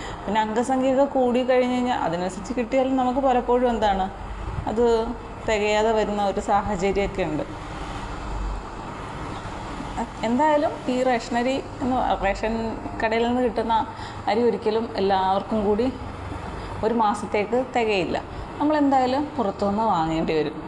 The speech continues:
അതിനൊരു മാറ്റവുമില്ല. അപ്പോൾ അ-, അന്നം, ആഹാരം, അല്ലേ, അത് നമ്മൾ എത്ര ശ്രദ്ധയോടുകൂടി വേണം പാചകം ചെയ്യുവാൻ.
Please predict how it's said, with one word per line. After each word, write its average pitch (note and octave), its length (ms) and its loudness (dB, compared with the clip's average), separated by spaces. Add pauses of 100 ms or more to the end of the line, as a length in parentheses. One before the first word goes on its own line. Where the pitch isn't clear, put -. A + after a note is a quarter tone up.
അതിനൊരു C4 320 2
മാറ്റവുമില്ല. G3+ 640 0 (600)
അപ്പോൾ A#3 260 0 (720)
അ-, - 300 -4
അന്നം, F#3+ 360 0 (180)
ആഹാരം, F#3+ 480 2
അല്ലേ, F#3 180 0 (360)
അത് A3+ 180 2
നമ്മൾ C4 200 2
എത്ര B3 420 0 (460)
ശ്രദ്ധയോടുകൂടി G#3+ 720 2
വേണം G#3+ 340 2
പാചകം F3 480 0
ചെയ്യുവാൻ. D#3 360 0